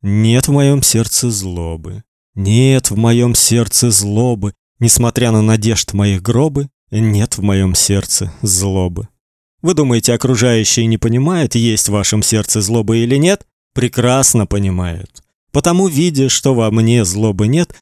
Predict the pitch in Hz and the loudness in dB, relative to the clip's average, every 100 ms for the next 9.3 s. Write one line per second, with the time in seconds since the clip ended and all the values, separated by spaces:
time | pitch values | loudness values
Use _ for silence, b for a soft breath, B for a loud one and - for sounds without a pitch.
0 | - 123 170 131 127 120 117 107 107 113 | -2 2 2 2 2 2 2 2 2 0
1 | 151 175 151 - 156 _ 185 180 143 147 | 0 0 0 -2 -4 _ -2 2 2 2
2 | 135 - 107 104 - 110 101 101 92 87 | 0 0 0 0 0 -2 -2 -2 0 -2
3 | 87 104 104 113 113 95 - - _ _ | -6 -6 -2 0 0 -2 -8 -20 _ _
4 | - 185 160 165 147 120 117 127 117 104 | -2 0 0 2 2 2 2 2 2 2
5 | 101 104 131 147 131 104 120 131 127 120 | 0 0 2 2 2 2 2 2 2 2
6 | - 120 113 110 107 107 - 113 110 104 | 0 0 2 2 0 0 0 0 2 0
7 | 104 - - 107 - 107 104 110 - 113 | 0 0 0 0 0 -2 -2 -4 -2 0
8 | 110 107 - - 117 110 107 110 110 - | 0 0 -2 -2 2 2 2 2 2 0
9 | - 107 | 0 -2